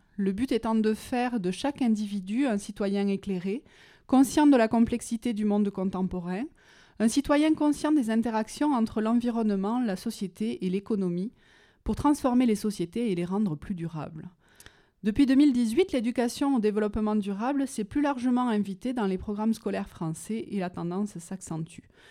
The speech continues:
Pour citer le site internet de l'Éducation nationale, la loi Climat et Résilience du vingt-deux août deux mille vingt et un renforce la place de l'E D D comme éducation transversale à travers les programmes de toutes les disciplines, de la maternelle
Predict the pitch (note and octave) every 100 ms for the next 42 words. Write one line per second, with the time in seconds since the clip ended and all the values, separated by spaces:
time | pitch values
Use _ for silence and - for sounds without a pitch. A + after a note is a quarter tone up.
0 | - - - _ G#3 - A#3+ D4 C4 A3+
1 | - A#3+ A3 G#3 G#3+ A3+ G3+ F#3+ F3+ G3
2 | F#3+ - G3+ F#3+ F#3 E3+ E3+ G#3 A#3 -
3 | A3 G3+ G#3 A3 A3 - C#4+ C#4+ C4+ G#3
4 | A3 G#3+ G#3+ G#3 A3+ C4+ - F#3 G3+ A#3+
5 | A#3+ B3 A#3+ G3 G3+ G3+ F#3+ F#3 F3+ F3+
6 | G3 A#3 F#3 A3 C#4 C4+ A3 B3+ - -
7 | C#4+ C4+ G3 F#3+ G#3+ A#3 G#3 F3 F3 G3+
8 | G3 F#3 A#3 - F3+ F#3 F#3+ F#3 F3+ -
9 | F3 - A#3+ B3+ G3 F3+ - E3 F#3 G#3
10 | - - _ _ F#3+ G3 A3 G#3+ A3+ G#3
11 | - G#3 G3+ G#3 F3+ D#3+ D#3 - D4 A#3
12 | G3 G3+ F3+ - F3 G#3 C4 B3+ G#3 F#3+
13 | F#3+ F#3+ G3 G3+ F#3 F3